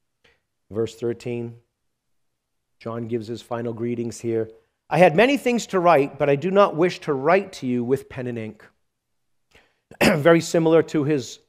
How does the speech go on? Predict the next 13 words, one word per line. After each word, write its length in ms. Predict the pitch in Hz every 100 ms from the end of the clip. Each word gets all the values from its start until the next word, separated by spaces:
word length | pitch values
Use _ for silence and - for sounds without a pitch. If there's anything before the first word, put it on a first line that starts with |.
| -
his 420 | 147 123 - - _
final 340 | - 151 151
greeting 400 | 131 156 156 151
in 80 | 139
the 100 | 123
last 400 | 131 147 151 -
letter. 340 | 143 139 151 - _ _ _
John 260 | 104 151 160
had 200 | 160 151
a 40 |
lot 320 | 139 156 180
to 80 | -
say, 500 | - - 139 139 135